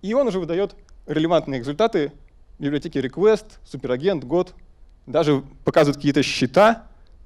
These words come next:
Там восемьдесят каких-то енотобаллов. Я не знаю, что это такое. Едем дальше. Э,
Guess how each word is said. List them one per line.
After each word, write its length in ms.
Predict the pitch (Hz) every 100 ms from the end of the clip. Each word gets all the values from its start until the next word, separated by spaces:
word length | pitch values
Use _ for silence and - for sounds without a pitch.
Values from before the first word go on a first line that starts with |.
| - _ _ -
Там 140 | 123 - -
восемьдесят 520 | 127 180 190 175 165
каких-то 520 | - - - 143 - 143 -
енотобаллов. 800 | - 131 139 143 131 131 127 - -
Я 160 | 175 151
не 100 | 123
знаю, 220 | 123 120
что 100 | -
это 80 | -
такое. 280 | - - - - - - - - - - - - - - - - - -
Едем 280 | 165 190 156
дальше. 300 | 131 110 - - - - - -
Э, 220 | 113